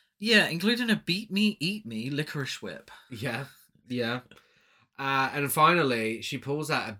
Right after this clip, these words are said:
Speaker 2: big, sharp silver vibrator that he calls Superman. And sinister music starts playing.
Speaker 1: Yes. Um, yeah.
Speaker 2: She
Speaker 1: And
Speaker 2: wants to know if he wants to fuck a woman to death, and he tells her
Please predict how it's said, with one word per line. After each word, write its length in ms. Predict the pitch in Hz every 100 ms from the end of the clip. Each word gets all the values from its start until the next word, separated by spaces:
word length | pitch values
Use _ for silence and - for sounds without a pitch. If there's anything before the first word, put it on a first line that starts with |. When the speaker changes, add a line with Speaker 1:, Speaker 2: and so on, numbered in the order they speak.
| -
Speaker 2:
big, 200 | 147 151
sharp 380 | - 165 160
silver 360 | - 151 151 147
vibrator 640 | 127 135 139 120 117 107 107
that 180 | 104
he 280 | 101 - 156
calls 440 | - - 147 143 -
Superman. 760 | - 151 151 - 117 110 117 - _ _ _ _ _ _ _ _ _ _
And 360 | 123 123 127 123 -
sinister 380 | - 165 160 151
music 420 | 165 170 156 139
starts 380 | - 143 147 135
playing. 540 | - 156 143 131 120 -
Speaker 1:
Yes. 760 | 127 147 107 - - - - _ _ _ _ _ _ _ _ _ _ _ _ _ _ -
Um, 540 | 165 170 175 180 185
yeah. 300 | 156 135 139
Speaker 2:
She 20 | 139 - - - _
Speaker 1:
And 100 | 151
Speaker 2:
wants 160 | 175 180
to 60 | 175
know 120 | 165
if 180 | 160 120
he 100 | 160
wants 180 | 147 -
to 80 |
fuck 380 | 139 - 170 -
a 80 | 151
woman 300 | 143 151 139
to 100 | 117
death, 460 | 120 120 120 - - - - _
and 120 | 113
he 80 | 127
tells 420 | 120 151 160 170
her 380 | 131 113 107 107